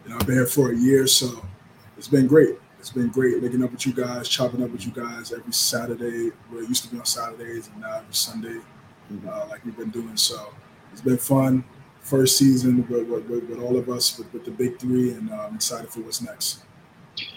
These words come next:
Speaker 2: You know, you say over a year, and I agree we've been at it over a year, but M N C has only been here since January, I think, February.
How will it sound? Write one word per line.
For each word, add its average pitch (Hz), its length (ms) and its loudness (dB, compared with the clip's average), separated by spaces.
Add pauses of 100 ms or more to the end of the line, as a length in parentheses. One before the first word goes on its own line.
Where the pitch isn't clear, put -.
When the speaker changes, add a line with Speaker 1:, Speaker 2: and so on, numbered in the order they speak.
(160)
Speaker 2:
You 160 100 8
know, 170 140 6
you 151 200 4
say 165 200 8
over 139 280 8
a 131 40 4
year, 131 220 4
and 123 200 -4
I 131 80 0
agree 160 300 4
we've 143 280 4
been 160 160 6
at 123 260 2
it 107 140 -6
over 113 280 0
a 110 40 -2
year, 110 300 -4
but 107 300 -2 (120)
M 175 140 8
N 151 120 8
C 160 320 8
has 135 140 6
only 135 180 8
been 123 180 4
here 127 180 4
since - 580 -6 (680)
January, 156 640 8
I 143 60 6
think, 147 300 0
February. 151 680 6